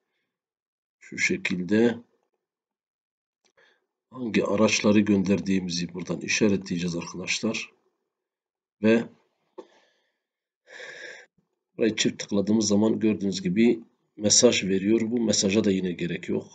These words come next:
Araç çıkarıldı demesine gerek yok bence. Onu da, e, bir saniye. <clears throat> Evet arkadaşlar, şurada da araç çıkarıldı. Gerek yok.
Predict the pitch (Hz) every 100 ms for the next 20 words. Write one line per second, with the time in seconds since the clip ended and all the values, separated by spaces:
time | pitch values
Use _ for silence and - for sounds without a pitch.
0 | - 98 95 - 92 90 87 95 101 92
1 | 90 90 101 - 104 90 - 98 - 87
2 | 87 185 226 - _ _ _ _ _ _
3 | _ _ _ _ _ _ _ _ _ _
4 | _ _ - - - _ _ 117 117 110
5 | 113 113 - _ _ _ _ _ _ _
6 | _ _ _ _ _ _ _ _ _ _
7 | _ _ _ _ _ _ _ _ _ _
8 | _ _ _ _ _ _ _ _ _ _
9 | _ _ _ _ _ _ _ _ _ _
10 | - 131 123 117 131 - - 170 98 107
11 | - _ _ _ _ _ - 170 165 170
12 | 170 131 107 104 110 98 - 120 110 110
13 | 110 117 - - 117 104 101 98 110 113
14 | - 101 104 104 101 104 107 104 -